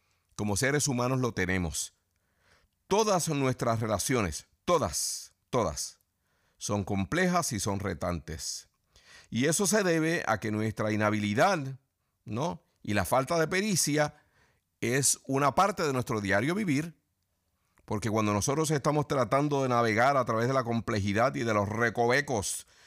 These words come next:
como decía mi abuelito, y los retos de nuestras relaciones, nos damos cuenta que la mayor parte de las veces no contamos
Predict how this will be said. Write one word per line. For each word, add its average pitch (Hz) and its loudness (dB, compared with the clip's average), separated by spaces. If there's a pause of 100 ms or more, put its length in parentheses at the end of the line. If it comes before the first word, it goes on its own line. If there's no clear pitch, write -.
(220)
como 104 -2
decía 101 0
mi 135 2
abuelito, 123 0
y 120 2
los 104 0
retos 123 -2 (480)
de 104 0
nuestras 107 0
relaciones, 143 0 (320)
nos 113 0
damos 151 0
cuenta 156 2
que 127 0
la 117 0
mayor 107 2
parte 139 0
de 127 2
las 107 0
veces 120 0
no 110 0
contamos 120 0